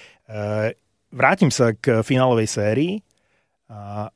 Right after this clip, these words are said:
dvaja hráči na jednej a na druhej strane, teda jeden na jednej, <laughs> druhý na druhej. Už Erika Robinsona, a, som spomínal, hráč, ktorého svojho času Columbus vymenil do Buffala za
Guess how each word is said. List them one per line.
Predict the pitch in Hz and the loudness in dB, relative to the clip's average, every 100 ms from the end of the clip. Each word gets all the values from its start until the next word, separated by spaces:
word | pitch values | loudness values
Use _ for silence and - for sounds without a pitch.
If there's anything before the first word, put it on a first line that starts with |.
| _ _ _ 113 | _ _ _ -18
dvaja | 101 143 170 147 | 0 4 6 6
hráči | 139 147 - 127 120 | 4 2 2 0 -2
na | - 123 131 | -4 -2 0
jednej | 135 135 127 | 0 0 -2
a | 117 | 0
na | 123 | 0
druhej | 135 123 | 2 2
strane, | - 127 120 117 | 2 0 0 -2
teda | 113 110 104 104 | -4 -2 0 0
jeden | 113 113 | 0 0
na | 110 | 2
jednej, | 120 98 117 | 0 0 -4
<laughs> | 117 | -2
druhý | 123 | 0
na | 104 110 | 0 0
druhej. | 127 123 123 127 | 2 2 0 -2
Už | 117 | -6
Erika | - 131 170 117 | -2 0 2 2
Robinsona, | 127 139 - 123 120 117 120 | 2 0 0 0 2 2 0
a, | - 120 110 | -2 -4 -2
som | 127 | -2
spomínal, | 113 - 113 110 110 113 131 - - | -4 -2 -2 0 -2 -2 -4 -10 -6
hráč, | 123 143 - | 0 0 0
ktorého | - 123 | 0 0
svojho | 113 151 160 123 | 0 0 2 2
času | 127 107 - 113 - - - - _ _ _ _ _ _ _ _ _ _ _ _ | 0 -2 -2 -4 -6 -14 -14 -14 _ _ _ _ _ _ _ _ _ _ _ _
Columbus | - 156 170 120 98 113 - - | 4 6 6 4 0 -6 -10 -14
vymenil | - 107 131 143 131 120 123 | -10 -4 -2 -2 -2 -2 -4
do | 117 110 | -6 -6
Buffala | 101 117 - 113 107 117 - _ - | -2 0 0 0 0 -4 -10 _ -10
za | 120 110 107 | -4 0 0